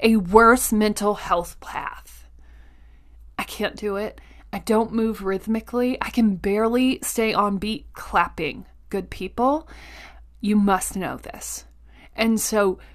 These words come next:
Zumba is the furthest from anything that would comfort me and release endorphins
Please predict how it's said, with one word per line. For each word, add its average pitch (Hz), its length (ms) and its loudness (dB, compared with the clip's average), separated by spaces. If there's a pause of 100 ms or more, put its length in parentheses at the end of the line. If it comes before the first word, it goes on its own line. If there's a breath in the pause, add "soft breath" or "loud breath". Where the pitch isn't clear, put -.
Zumba 214 640 2
is 240 140 2
the 214 100 6
furthest 214 840 2
from 202 300 0
anything 254 640 4
that 233 140 2
would - 160 -6
comfort 220 480 0
me 269 180 0
and 208 160 -2
release 202 380 -2
endorphins - 1000 -6